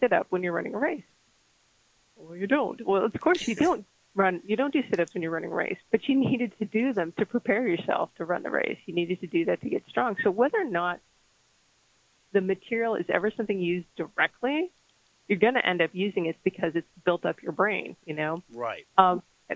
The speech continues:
Speaker 1: but hopefully what does end up happening is exactly what happened to you, is that you go, "Oh,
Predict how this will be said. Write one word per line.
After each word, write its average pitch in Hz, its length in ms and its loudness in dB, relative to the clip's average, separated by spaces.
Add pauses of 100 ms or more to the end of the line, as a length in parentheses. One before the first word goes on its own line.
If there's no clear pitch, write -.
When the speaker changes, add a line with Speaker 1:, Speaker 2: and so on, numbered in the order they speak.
Speaker 1:
but 196 140 4
hopefully 208 500 0
what 160 180 -2
does 196 240 2
end 175 120 -6
up - 60 -4
happening 240 340 -2
is 190 60 0
exactly 190 360 0
what 175 80 2
happened 160 320 -6
to 220 60 -12
you, 233 280 2
is 165 140 0
that 170 100 -2
you 165 100 -4
go, 165 380 0
"Oh, 269 300 -2